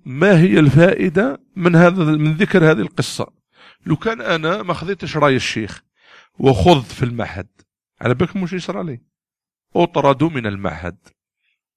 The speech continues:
لا يرضى الشيخ بهذا الأمر. دخلش روحك أنت، تصغير. الأمر إذا علا إلى درجة العلماء والكبار، أنت ما دخلك، اتربى. انسى.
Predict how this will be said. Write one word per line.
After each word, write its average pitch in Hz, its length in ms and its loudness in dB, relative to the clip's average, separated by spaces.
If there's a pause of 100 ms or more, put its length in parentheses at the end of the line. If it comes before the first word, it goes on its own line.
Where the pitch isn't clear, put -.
(300)
لا 147 360 6
يرضى 123 240 2
الشيخ 117 340 -4
بهذا 95 300 -8
الأمر. 80 320 -14 (840)
دخلش 117 440 -4
روحك - 300 -16
أنت، - 220 -14 (720)
تصغير. 107 640 -2 (1700)
الأمر 135 500 2
إذا 123 400 4
علا 113 840 4 (180)
إلى 123 320 0
درجة 127 540 0
العلماء 123 640 -2
والكبار، 165 760 -2 (540)
أنت 151 160 -10
ما 160 160 -8
دخلك، - 560 -8
اتربى. 127 440 2 (1400)
انسى. 190 380 0